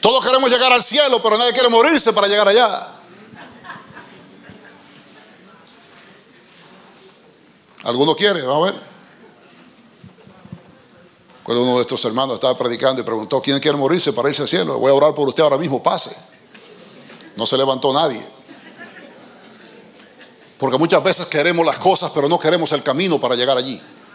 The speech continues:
Estaba meditando ayer, iba a hacer una diligencia, y meditaba cómo uno se monta en su carro y sale,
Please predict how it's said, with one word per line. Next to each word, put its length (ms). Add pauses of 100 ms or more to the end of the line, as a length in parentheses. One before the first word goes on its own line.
(1700)
Estaba 240
meditando 500
ayer, 360 (600)
iba 160
a 40
hacer 220
una 280
diligencia, 640 (960)
y 80
meditaba 760 (480)
cómo 180
uno 120
se 120
monta 280
en 40
su 140
carro 320
y 40
sale, 400